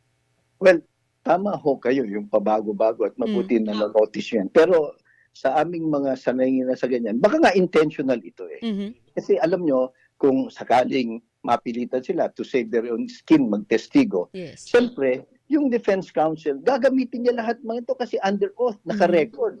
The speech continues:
Speaker 1: may
Speaker 2: Mm-hmm.
Speaker 1: video. Sasabihin niya, "Eh, itong sinasabi mo ngayon sa Sandigan Bayan o kaya sa korte,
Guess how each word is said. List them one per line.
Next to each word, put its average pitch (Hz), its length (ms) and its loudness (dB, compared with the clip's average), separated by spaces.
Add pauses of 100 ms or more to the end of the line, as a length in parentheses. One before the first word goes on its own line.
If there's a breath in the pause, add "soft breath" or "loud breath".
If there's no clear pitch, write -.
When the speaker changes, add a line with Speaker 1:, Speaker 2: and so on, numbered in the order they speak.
Speaker 1:
may 180 180 0
Speaker 2:
Mm-hmm. 156 100 -8
Speaker 1:
video. 170 260 -2
Sasabihin 277 460 -4
niya, 254 140 4
"Eh, 226 140 4 (260)
itong 247 240 -2
sinasabi 190 480 0
mo 180 180 -6
ngayon 180 300 -2
sa 156 480 2 (260)
Sandigan 156 540 -2
Bayan 233 500 -4
o 262 140 -4
kaya 135 280 4
sa 135 300 -2
korte, 226 540 -2